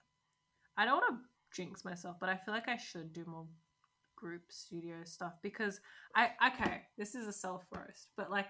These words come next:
I get really intense when it comes to working in a group and I need to chill.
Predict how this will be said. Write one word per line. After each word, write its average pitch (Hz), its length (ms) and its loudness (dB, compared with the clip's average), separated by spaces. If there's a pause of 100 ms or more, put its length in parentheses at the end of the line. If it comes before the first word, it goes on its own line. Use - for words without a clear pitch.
I 226 120 6
get 220 300 2
really 320 520 2
intense 214 800 -4 (760)
when 220 140 2
it 202 100 -2
comes 220 300 2
to 233 80 -2
working 196 320 -2
in 214 100 0
a 202 60 0
group 220 380 -4
and 202 120 0
I 202 60 0
need 233 180 -2
to 294 120 -4
chill. 185 560 -6